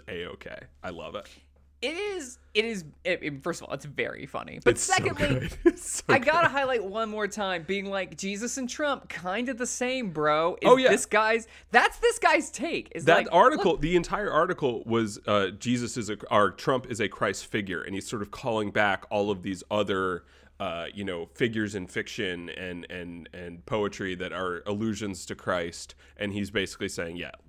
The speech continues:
Speaker 1: that's Trump. That's his whole deal." Like, he's very open about being like, "Yes."
Speaker 2: I, I, it's, it's very funny.
Speaker 1: So,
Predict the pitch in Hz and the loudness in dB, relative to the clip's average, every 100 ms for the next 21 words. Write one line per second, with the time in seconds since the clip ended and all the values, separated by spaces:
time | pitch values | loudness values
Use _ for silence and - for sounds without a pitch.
0 | - 78 - - - - - 95 - 117 | -6 -6 -8 -12 -12 -14 -8 -8 -6 -6
1 | 127 110 92 101 78 - 101 110 107 139 | -2 0 0 -2 -4 -4 -4 -4 4 8
2 | 139 127 117 117 110 95 90 90 95 90 | 10 8 6 2 2 -2 -2 -4 -4 -6
3 | 87 90 104 95 85 - - - - - | -8 -10 -8 -4 -4 -6 -14 -16 -18 -20
4 | _ _ _ - - - - - _ _ | _ _ _ -20 -20 -20 -20 -20 _ _
5 | _ _ _ _ _ - - _ _ - | _ _ _ _ _ -20 -20 _ _ -4
6 | 196 185 - - 170 - - 156 147 143 | -2 -2 -4 -8 -8 -8 -8 -8 -6 -2
7 | 123 113 117 - 120 117 - _ _ _ | -2 -2 -6 -8 -8 -8 -12 _ _ _
8 | _ _ _ _ - 196 | _ _ _ _ 4 6